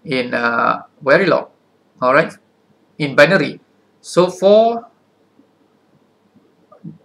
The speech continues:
this, uh, character and B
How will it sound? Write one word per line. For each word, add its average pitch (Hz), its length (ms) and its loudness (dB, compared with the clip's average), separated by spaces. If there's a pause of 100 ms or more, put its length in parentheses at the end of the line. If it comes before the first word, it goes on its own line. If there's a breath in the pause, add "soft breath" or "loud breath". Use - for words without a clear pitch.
(240)
this, 160 500 2
uh, 147 240 4
character 202 560 4
and 156 260 -2
B 202 400 -4